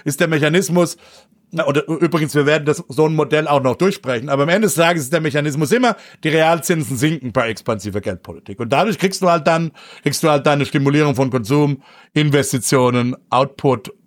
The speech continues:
und, das ist ganz wichtig, du kriegst eine Erhöhung des Preisniveaus, ja, also eine Erhöhung, expansive Geldpolitik wird zu einer Erhöhung des Preisniveaus führen und bei gegebenen Nominallohn, äh, wir erinnern uns, der ist fix,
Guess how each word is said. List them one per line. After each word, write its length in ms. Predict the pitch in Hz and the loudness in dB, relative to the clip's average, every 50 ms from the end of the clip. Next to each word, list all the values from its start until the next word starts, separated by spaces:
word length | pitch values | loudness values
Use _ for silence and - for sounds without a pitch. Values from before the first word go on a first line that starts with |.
| _ _ _ | _ _ _
und, 460 | 185 185 220 247 277 277 - - - _ _ _ _ _ _ _ _ - | 2 2 2 0 -4 -8 -10 -16 -18 _ _ _ _ _ _ _ _ -2
das 200 | 139 147 - 135 | 0 0 2 0
ist 140 | 131 - | -2 -2
ganz 280 | - 143 123 117 - - | -2 -4 -4 -4 -2 0
wichtig, 480 | 156 220 226 - - 302 - - - - - - - - _ | 0 0 0 -2 -4 -4 -4 -4 -10 -14 -20 -20 -20 -6 _
du 100 | - 151 | -2 -2
kriegst 440 | - 147 196 202 - - - - _ _ _ _ _ _ _ _ _ | 0 0 0 0 -2 -6 -10 -12 _ _ _ _ _ _ _ _ _
eine 220 | - 160 156 156 151 | -2 0 2 2 4
Erhöhung 400 | 147 135 120 151 165 170 160 135 | 2 4 4 4 4 4 2 0
des 160 | 131 113 - | -2 -4 -4
Preisniveaus, 840 | - - 127 131 135 123 - 156 151 135 139 156 202 320 - - - - _ _ _ _ | -4 0 0 2 2 0 0 -2 0 2 2 2 2 0 0 -6 -12 -14 _ _ _ _
ja, 180 | 127 120 135 202 | -10 -10 -10 -8
also 220 | - 120 113 135 | -10 -6 -6 -2
eine 100 | 127 127 | 0 0
Erhöhung, 260 | 127 120 143 151 139 - - _ _ _ _ | 2 2 2 2 0 -2 -4 _ _ _ _
expansive 580 | 160 170 - - - 170 151 127 131 143 131 | -2 -2 -2 -2 -2 -2 -2 0 0 0 2
Geldpolitik 580 | 120 147 151 160 - - 185 185 170 190 175 160 | 2 0 0 0 0 0 0 0 0 0 -2 -2
wird 140 | 156 139 110 | -2 0 0
zu 60 | 156 | 0
einer 140 | 139 131 127 | 2 2 2
Erhöhung 240 | 113 147 175 190 156 | 2 4 2 2 2
des 120 | 139 - | -2 -6
Preisniveaus 680 | - - 156 196 247 - 170 151 123 127 123 113 - - | -4 -2 -2 -2 0 -2 -4 -4 -2 -2 -2 -4 -4 -6
führen 280 | 131 135 131 160 180 - - - - - | -6 -4 -4 -4 -6 -10 -14 -16 -4 -4
und 100 | 151 143 | 0 0
bei 100 | 175 160 | 0 0
gegebenen 560 | 139 160 123 139 185 214 202 220 214 196 175 | 0 -2 2 2 2 2 2 0 0 2 2
Nominallohn, 720 | 170 165 160 147 151 170 214 240 202 170 165 165 180 226 - _ _ _ _ _ - 143 139 - - | 2 2 2 2 2 2 2 4 2 2 2 0 -2 -4 -8 _ _ _ _ _ -18 -18 -18 -14 -16
äh, 480 | 139 131 135 139 135 - 151 139 135 135 143 147 - - | -16 -16 -14 -16 -12 -4 0 0 0 0 0 -4 -4 -4
wir 220 | 139 131 131 135 | -4 0 0 0
erinnern 300 | 143 160 185 175 160 151 | 0 2 0 0 0 0
uns, 140 | 151 139 - | -2 -2 -2
der 100 | 151 131 | -2 -2
ist 140 | 120 - - | -2 -4 -6
fix, 260 | 254 294 - - | -8 -8 -8 -12